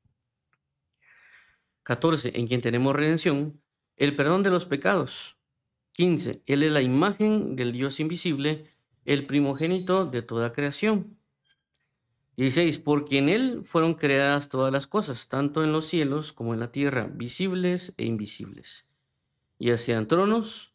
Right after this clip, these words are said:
o dominios, o poderes, o autoridades, todo ha sido creado por medio de Él y para Él." Diecisiete,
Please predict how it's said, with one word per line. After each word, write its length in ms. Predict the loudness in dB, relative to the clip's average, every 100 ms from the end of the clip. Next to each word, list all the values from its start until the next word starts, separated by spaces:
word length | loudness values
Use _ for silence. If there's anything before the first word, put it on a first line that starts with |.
| _
o 120 | -6 -2
dominios, 720 | 2 2 2 0 -4 -10 -20
o 180 | -12 -10
poderes, 580 | -2 2 4 2 0 -4
o 120 | -6 -4
autoridades, 880 | -2 -4 -2 0 2 0 -4 -14 _ _ _ _ _
todo 200 | 2 2
ha 60 |
sido 280 | 2 0 0
creado 320 | 0 2 2
por 140 | 2 2
medio 240 | 2 2
de 140 | 2 0
Él 220 | -2 -10 _ _ _ _
y 80 | -8
para 240 | -4 -4
Él." 120 | -4 -10 _ _ _ _ _ _ _ _ _
Diecisiete, 640 | -2 0 2 0 -2 -8